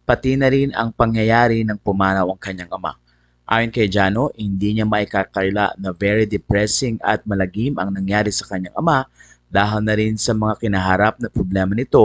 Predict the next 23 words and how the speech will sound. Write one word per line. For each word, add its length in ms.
bago 320
pumanaw. 560
Naikwento 480
ni 80
Jano 560
na 160
tila 320
sumasakit 640
na 320
ang 160
paa, 560
pati 320
na 80
rin 160
ang 160
mga 320
nararamdaman 640
nito 320
ay 320
hindi 240
na 160
rin 80
kinakaya 560